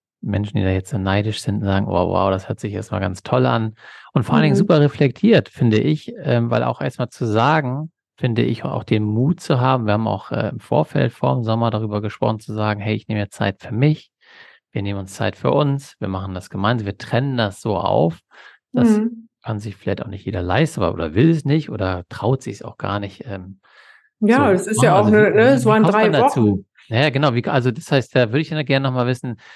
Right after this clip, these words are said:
Speaker 1: wie entsteht sowas? Also ist das denn so aus deinem Wunsch heraus, dass du sagst, "Ich möchte gerne Zeit für mich auch haben"? Und wie habt ihr das denn besprochen?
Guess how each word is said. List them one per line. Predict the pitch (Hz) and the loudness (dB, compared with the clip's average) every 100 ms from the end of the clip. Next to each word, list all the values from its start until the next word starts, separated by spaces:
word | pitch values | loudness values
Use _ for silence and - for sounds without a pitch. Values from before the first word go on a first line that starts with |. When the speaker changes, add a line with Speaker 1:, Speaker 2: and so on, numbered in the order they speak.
| - | -2
Speaker 1:
wie | 131 | 0
entsteht | 120 - 131 139 - | 0 2 2 2 0
sowas? | 123 98 92 - | 0 0 -2 -6
Also | 107 104 | -6 -2
ist | 110 107 | -4 -2
das | 123 | -4
denn | 120 110 | -4 -4
so | 113 113 107 - _ - | -2 -2 -4 -8 _ -6
aus | 123 - | -6 -2
deinem | 113 117 101 | 0 0 0
Wunsch | 104 131 190 | 0 0 0
heraus, | 170 170 160 165 165 | -2 0 0 0 -2
dass | 131 - | -8 -4
du | |
sagst, | 120 - | -4 -4
"Ich | - - | -10 -8
möchte | 117 123 - 156 | -4 -4 -4 -4
gerne | 127 120 | -2 -4
Zeit | - 117 - | -2 -2 -2
für | 104 | -4
mich | 110 - | -4 -2
auch | 156 - | -4 -2
haben"? | 143 147 139 | 0 2 2
Und | 113 | 0
wie | 113 117 - | 0 -2 -4
habt | 110 113 | -4 -2
ihr | |
das | 110 - | -2 -2
denn | 107 107 107 | -4 -4 -6
besprochen? | - - - 90 104 151 180 190 | -6 -6 -8 -4 -2 -2 -6 -8